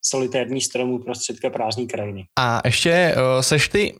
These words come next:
Speaker 2: ten typ, eh, fotografa, který vlastně to bere jako scout day, to znamená, jak, že to procházíš a říkáš si, "Hele, tohle je super," a už zhruba víš tu kompozici, ale řekneš si, "Hele, to světlo není ideální, vrátím se sem jindy,"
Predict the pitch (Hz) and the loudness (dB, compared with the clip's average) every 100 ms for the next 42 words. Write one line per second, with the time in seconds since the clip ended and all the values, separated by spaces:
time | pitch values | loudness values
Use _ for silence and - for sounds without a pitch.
0 | - 151 156 147 160 - 143 139 151 151 | 0 2 2 0 -2 2 2 2 0 2
1 | 151 151 160 - 160 160 160 - 175 151 | 2 2 0 2 4 4 2 2 4 2
2 | - - _ - 143 147 151 151 185 120 | 0 -6 _ -2 2 6 4 4 2 2
3 | - - - 104 107 113 113 107 156 185 | 2 0 2 2 2 2 4 4 4 2
4 | 135 139 135 131 127 123 123 127 131 127 | 0 2 4 4 2 2 0 2 2 0
5 | 113 113 - 120 120 117 120 - 120 127 | 0 0 2 2 2 2 2 2 2 4
6 | 120 107 110 117 - 110 120 123 - - | 4 2 2 2 0 0 0 0 -4 -20
7 | _ 110 123 123 127 127 120 - 135 117 | _ 2 2 4 2 4 2 2 2 2
8 | 113 113 113 - 135 135 - _ - 120 | 2 2 2 2 2 0 -8 _ 0 2
9 | 120 120 123 127 123 127 127 123 131 123 | 4 6 6 4 4 2 2 4 4 4
10 | 120 123 131 123 123 123 113 123 120 113 | 2 2 2 2 2 4 4 4 4 4
11 | 127 120 110 120 113 120 135 127 113 95 | 2 2 2 0 0 2 2 4 4 2
12 | 151 | 0